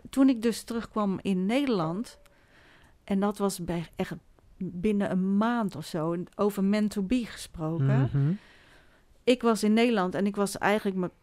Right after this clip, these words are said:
Speaker 1: koffers net aan het uitpakken en alle vriendinnen weer aan het ontmoeten en, eh, bijpraten.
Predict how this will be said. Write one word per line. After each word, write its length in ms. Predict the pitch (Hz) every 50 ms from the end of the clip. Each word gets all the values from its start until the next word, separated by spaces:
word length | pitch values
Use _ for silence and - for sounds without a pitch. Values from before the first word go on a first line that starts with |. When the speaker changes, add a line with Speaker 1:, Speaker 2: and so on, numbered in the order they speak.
| _ _ -
Speaker 1:
koffers 420 | - 262 254 - - 208 180 -
net 200 | 220 240 240 -
aan 100 | 208 190
het 140 | 190 - -
uitpakken 680 | 208 214 214 214 208 - - 185 185 - - 175 -
en 280 | - 180 180 175 - -
alle 260 | - 190 190 190 185
vriendinnen 500 | - - 202 196 196 202 208 208 202 185
weer 180 | 196 190 185
aan 100 | 180 180
het 120 | 175 - -
ontmoeten 800 | - 185 185 180 180 185 190 190 - - - 175 180 170 - -
en, 260 | 175 175 175 175 175
eh, 220 | 175 175 180 180 180 180
bijpraten. 960 | 180 175 170 190 202 214 233 - - 180 170 156 160 170 - 190 196 196